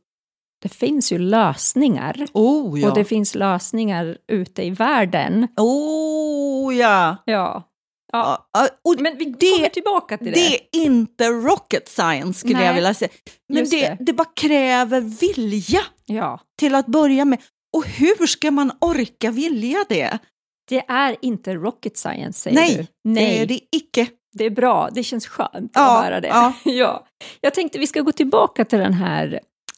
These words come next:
Speaker 1: definitionen av särskild
Speaker 2: Ja,
Speaker 1: begåvning.
Speaker 2: herregud, ja.
Speaker 1: Nu har vi pratat om vad är begåvning.
Speaker 2: Ja.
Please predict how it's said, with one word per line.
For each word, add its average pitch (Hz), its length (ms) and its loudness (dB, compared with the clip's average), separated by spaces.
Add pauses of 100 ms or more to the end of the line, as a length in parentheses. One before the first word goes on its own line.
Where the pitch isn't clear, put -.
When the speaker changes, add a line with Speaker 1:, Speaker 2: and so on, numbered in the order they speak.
(140)
Speaker 1:
definitionen 185 920 -2
av 151 260 -2
särskild 160 680 -4
Speaker 2:
Ja, 233 260 6
Speaker 1:
begåvning. - 400 -4
Speaker 2:
herregud, 175 760 2
ja. 208 180 6
Speaker 1:
Nu - 60 6
har 302 100 6
vi 269 100 -2
pratat 214 420 -2
om 170 260 -6 (120)
vad 190 180 2
är 175 60 0
begåvning. 180 760 -4 (180)
Speaker 2:
Ja. 226 160 0